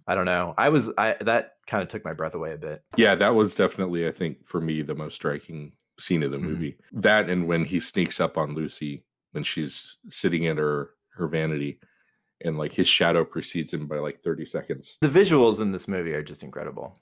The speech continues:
Speaker 1: Like, it really is, like, a visually striking and innovative film.
Speaker 2: But E-, Ebert described the film, he said, "Here's a film that does not, that does honor the seriousness of vampires.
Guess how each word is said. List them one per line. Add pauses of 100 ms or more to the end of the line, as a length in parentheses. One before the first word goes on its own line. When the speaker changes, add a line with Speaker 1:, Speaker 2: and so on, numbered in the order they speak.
(300)
Speaker 1:
Like,
it
really
is,
like, (100)
a
visually
striking
and
innovative
film. (100)
Speaker 2:
But
E-,
Ebert
described
the
film,
he
said, (380)
"Here's
a
film
that
does
not,
that
does
honor
the
seriousness
of
vampires.